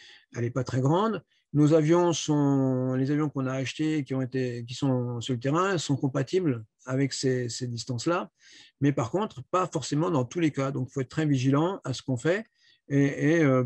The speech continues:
pas, pas partir comme ça au doigt mouillé, euh, en disant, « Ouais, ça doit passer. » Non. Alors, il y a des cas, oui, on peut dire ça si on est tout seul et qu'il ne fait pas trop chaud. Euh, d'accord. Mais bon, dans chaque checklist, vous avez, euh, un tableau de performance au décollage et d'atterrissage.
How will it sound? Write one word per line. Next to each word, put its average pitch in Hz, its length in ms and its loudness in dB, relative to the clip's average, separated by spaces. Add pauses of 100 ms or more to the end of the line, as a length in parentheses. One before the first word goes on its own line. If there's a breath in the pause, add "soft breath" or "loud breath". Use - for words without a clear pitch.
(120)
pas, 170 160 4 (260)
pas 175 100 2
partir 165 360 -2
comme 143 160 2
ça 170 160 2
au 156 60 6
doigt 135 180 4
mouillé, 135 340 2
euh, 139 220 -4 (340)
en 135 40 -2
disant, « 147 300 0
Ouais, 151 120 0
ça 139 120 -6
doit 127 160 -4
passer. » 139 300 -2
Non. 139 180 2 (120)
Alors, 123 180 -2
il 127 40 0
y 131 40 2
a - 20 2
des 139 140 4
cas, 175 160 4
oui, 160 260 6
on 123 60 0
peut 131 140 -6
dire 131 160 -4
ça 165 120 0
si 139 120 0
on 135 40 4
est 127 80 2
tout 127 120 -10
seul 156 260 2
et 123 80 0
qu'il 123 140 -18
ne - 20 -14
fait 127 80 -6
pas 123 140 -6
trop 135 140 -2
chaud. 175 340 2 (460 loud breath)
Euh, 123 760 -4
d'accord. 139 440 0
Mais 160 400 0
bon, 135 260 0 (400)
dans 143 160 0
chaque 190 160 -2
checklist, 170 560 -4
vous 147 180 0
avez, 175 400 2 (160)
euh, 127 920 -4 (320)
un 160 120 2
tableau 151 300 6
de 165 40 -10
performance 151 480 0
au 139 40 -4
décollage 139 520 -2
et 156 80 -4
d'atterrissage. 131 720 -6